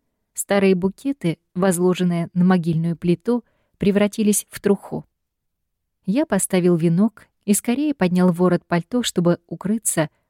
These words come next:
от падающего за шиворот снега. Держа руки в карманах, я молча стоял перед могилой, рассматривал надписи на плите, которые и без того знал наизусть.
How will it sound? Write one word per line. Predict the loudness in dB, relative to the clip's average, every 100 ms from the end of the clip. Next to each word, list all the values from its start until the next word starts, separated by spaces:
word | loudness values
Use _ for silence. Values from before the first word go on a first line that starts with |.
| -8
от | -6
падающего | -4 -2 -2 -2 -2 0 0 -2
за | -2 -2
шиворот | 0 0 2 0
снега. | 0 -2 -4 -12 -20 _ _ _ _ _ -8
Держа | -2 0 2 2
руки | 2 -2
в | -4
карманах, | -2 0 2 2 0 -4 _ _
я | -2 2
молча | 2 0 -4 -4
стоял | -2 -2 -2 -2
перед | -2 0
могилой, | 2 2 2 -2 -6 -14 _ _ _
рассматривал | -2 -2 0 -2 -2 -4 -2
надписи | -2 -4 -4 -4 -2
на | 0 0
плите, | -2 -2 -2 -4 _ _ _
которые | -4 -2 0 2 0
и | -2 -4
без | -2 -2
того | -4 -2 0
знал | 0 -2 0
наизусть. | 0 0 0 -4 -8 -14